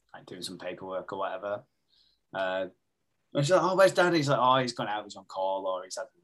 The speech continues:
emergency or whatever." And I'm like, "Oh, oh, when, when's he coming back?" And he's like, "Oh, not till later on." She's like, Oh, "Well, let's, uh," did he say they go to the pub later on or something?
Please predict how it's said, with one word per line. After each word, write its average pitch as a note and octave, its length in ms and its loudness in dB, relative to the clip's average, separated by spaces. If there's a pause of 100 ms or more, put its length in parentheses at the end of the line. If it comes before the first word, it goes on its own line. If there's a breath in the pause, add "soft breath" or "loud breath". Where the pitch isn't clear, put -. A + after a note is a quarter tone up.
(100)
emergency - 400 -12
or E2+ 60 -16
whatever." E2 240 -12 (120)
And - 100 -20
I'm A2+ 80 -6
like, A2+ 80 -2
"Oh, B2 280 2
oh, B2 220 4
when, C#3 200 2
when's D3+ 160 0
he D#3 60 -4
coming D#3 200 0
back?" C#3 320 4
And A#2 80 -10
he's A2 80 -10
like, G#2 120 -10
"Oh, G2 160 -4
not B2+ 160 0
till A2 140 -6
later G#2 200 -4 (100)
on." F#2+ 80 -18
She's - 100 -20
like, G#2 140 -4
Oh, A#2+ 200 2 (360)
"Well, C#3 100 6
let's, - 320 2
uh," C3 360 8
did A#2 100 -6 (680)
he D3+ 100 -2
say F#3 160 4
they E3+ 60 2
go E3 140 4
to D#3 120 -6
the D3 60 -4
pub D3+ 220 2
later G#2+ 220 -2
on G2+ 160 -6
or G2+ 40 -12
something? G2 420 -12